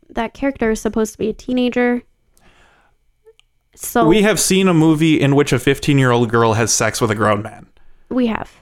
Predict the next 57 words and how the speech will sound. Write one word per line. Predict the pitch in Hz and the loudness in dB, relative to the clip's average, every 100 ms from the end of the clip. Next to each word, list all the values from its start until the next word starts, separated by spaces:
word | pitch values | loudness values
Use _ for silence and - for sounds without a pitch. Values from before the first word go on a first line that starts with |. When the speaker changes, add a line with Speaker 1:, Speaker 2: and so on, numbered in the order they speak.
| _ - | _ -2
Speaker 2:
And | 120 120 | 2 2
that | 120 | 2
was | 131 123 | 2 0
directed | 113 120 117 - 127 | 2 2 2 0 0
by | 117 | 2
the | 113 | 0
same | 107 127 120 | 2 2 2
girl | 117 113 | 2 2
who | 107 | 2
did | 117 107 | 0 0
American | 110 107 - 110 | 0 -2 -2 0
Honey, | 139 127 117 - _ _ _ | 2 2 -2 -6 _ _ _
wherein | 117 117 104 117 | -2 0 2 2
Speaker 1:
Ugh. | |
Speaker 2:
there | 107 | 2
was | 113 104 | 0 0
lots | 113 117 113 | 0 0 0
of | 104 | -4
sexualization | - 107 - 104 101 101 110 | -2 -2 -2 0 0 -2 -4
of | 101 | -6
teenage | - 107 101 | -6 -6 -8
girls. | - 107 - - - _ _ _ _ _ _ - | -12 -18 -14 -16 -16 _ _ _ _ _ _ -4
Speaker 1:
Okay, | 220 - - | -4 -6 -2
anyway, | 370 349 269 262 - - - - - - - - - | 2 4 4 0 -6 -14 -14 -20 -20 -20 -20 -14 2
do | |
you | 320 | 2
have | 311 | 4
another | 277 254 | 0 -2
survey | 240 214 208 | -6 -6 0
Speaker 2:
And | |
that | 226 277 | 2 4
Speaker 1:
question | 285 | 2
Speaker 2:
movie | 269 | 2
Speaker 1:
for | |
Speaker 2:
was | 233 | 2
Speaker 1:
me? | 277 | 0
Speaker 2:
also, | 262 185 | 0 -2
those | 156 226 240 | 2 2 2
mo-, | 214 | 0
that, | - 190 185 156 | 0 0 0 0
those | 160 - | -4 0
two | 202 | 2
movies | 180 156 151 | 4 2 2
were | 151 | 2
also | 165 165 | 2 0
directed | 131 131 127 131 | 2 2 2 2
and | 120 123 | 2 2
written | 131 | 0
by | 113 107 | 0 0
a | 104 | 2
woman. | 104 110 - | 0 -2 -6
I | - | -6
just | 113 | -4
want | 120 110 | -2 -2
to | |
point | - 110 | -2 -2
out. | 107 101 | -2 -8